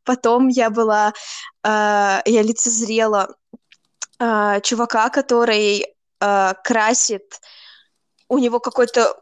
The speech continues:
у-, удивительный скилл, э, краски,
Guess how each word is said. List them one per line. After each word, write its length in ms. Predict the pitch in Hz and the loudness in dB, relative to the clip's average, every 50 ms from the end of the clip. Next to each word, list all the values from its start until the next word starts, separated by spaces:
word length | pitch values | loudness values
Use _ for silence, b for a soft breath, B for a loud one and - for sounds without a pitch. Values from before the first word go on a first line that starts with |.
| _ - | _ -18
у-, 100 | 320 - - | -18 -6 0
удивительный 1200 | 277 262 226 220 240 240 254 262 269 262 - 262 233 220 214 214 202 196 190 175 - - 50 50 - - - | 0 2 2 2 0 0 2 2 2 2 0 -2 -2 -2 -2 -2 -2 -4 -6 -6 -8 -10 -14 -14 -14 -10 -6
скилл, 680 | - - - - - - - 247 240 240 226 220 214 - - - - | -4 -4 -4 -4 -6 -6 -4 -2 0 2 2 2 0 -2 -2 -2 -2
э, 760 | 202 196 190 190 190 190 190 190 190 190 190 202 208 - - - - _ _ _ _ _ _ _ _ _ - - _ _ _ _ _ _ _ _ _ _ _ _ - | -2 0 0 -2 -2 -2 -2 -2 -2 -4 -4 -6 -8 -10 -12 -12 -14 _ _ _ _ _ _ _ _ _ -20 -20 _ _ _ _ _ _ _ _ _ _ _ _ -8
краски, 760 | - 254 226 220 208 226 - - - - - 196 175 185 180 | -4 -2 -2 0 0 -2 -4 -6 -8 -8 -6 -6 -6 -6 -8